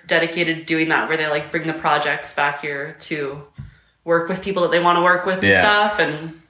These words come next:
Speaker 1: yeah.
Speaker 2: Ex-, exactly. Like, look at Ryan Reynolds and, uh, Deadpool, shot in
Speaker 1: Mm-hmm.
Speaker 2: Vancouver. Well, at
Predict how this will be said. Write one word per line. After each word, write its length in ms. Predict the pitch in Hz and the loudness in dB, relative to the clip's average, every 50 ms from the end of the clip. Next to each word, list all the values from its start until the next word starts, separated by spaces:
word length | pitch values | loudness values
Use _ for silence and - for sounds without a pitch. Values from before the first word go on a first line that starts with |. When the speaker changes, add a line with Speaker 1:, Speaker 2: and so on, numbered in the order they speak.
| - - | -12 -6
Speaker 1:
yeah. 100 | 170 190 | -2 0
Speaker 2:
Ex-, 160 | - - - - | 0 0 0 0
exactly. 420 | - 92 90 98 90 85 - 85 85 | 0 2 4 4 4 4 4 2 0
Like, 140 | 85 82 87 | 0 0 0
look 160 | 85 82 82 | 0 0 0
at 100 | 78 82 | -2 0
Ryan 240 | 85 82 80 80 80 | 2 2 2 0 -2
Reynolds 340 | 82 82 80 80 82 - 82 | -4 -4 -4 -6 -6 -6 -6
and, 260 | 82 82 80 80 82 | -6 -6 -4 -4 -4
uh, 260 | 80 78 78 78 78 87 - - - - - | -4 -4 -4 -6 -8 -10 -12 -16 -12 -4 0
Deadpool, 420 | - 85 - - 85 - - - - | 2 2 2 0 -6 -6 -6 -6 -4
shot 200 | - - - 196 | 0 0 2 2
in 60 | - | 2
Speaker 1:
Mm-hmm. 80 | - - | 0 -2
Speaker 2:
Vancouver. 460 | - - - - 85 80 82 80 - - | -2 -4 -4 -6 -6 -4 -6 -4 0 2
Well, 160 | 98 95 87 | 4 4 4
at 160 | 87 82 - | 2 0 -2